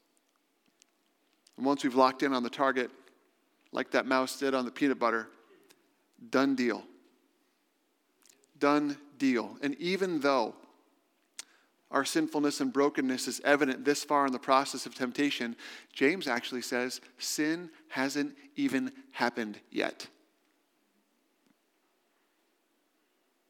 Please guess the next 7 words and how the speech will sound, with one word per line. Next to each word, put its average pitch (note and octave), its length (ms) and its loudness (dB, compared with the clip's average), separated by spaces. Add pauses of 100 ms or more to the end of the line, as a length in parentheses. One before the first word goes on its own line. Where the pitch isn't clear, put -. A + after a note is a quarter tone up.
(1500)
It's - 180 -4
next, F3+ 480 2 (1600)
but C3+ 140 -4
this E3+ 180 -2
is E3 140 -2
only E3 220 2
deception. C#3+ 500 0